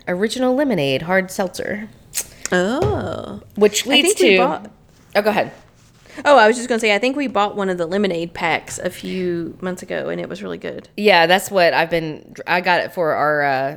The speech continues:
Speaker 1: our family party that we had last Saturday, and nobody drank any except me, so I've been slowly <laughs> going through the pack.
Speaker 2: <laughs>
Speaker 1: Um,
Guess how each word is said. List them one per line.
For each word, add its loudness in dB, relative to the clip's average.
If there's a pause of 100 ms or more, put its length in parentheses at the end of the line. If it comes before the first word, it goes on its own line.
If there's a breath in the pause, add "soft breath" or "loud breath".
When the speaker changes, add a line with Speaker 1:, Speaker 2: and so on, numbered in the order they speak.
(120)
Speaker 1:
our 0
family 0
party 0
that -4
we -4
had 2 (440 soft breath)
last 0
Saturday, 4
and -4 (100)
nobody 2
drank 0
any -8
except -4
me, -6
so -2 (400 loud breath)
I've -8
been -6
slowly 0
<laughs> 2
going 0
through 6
the -8
pack. -2 (260)
Speaker 2:
<laughs> 2
Speaker 1:
Um, 4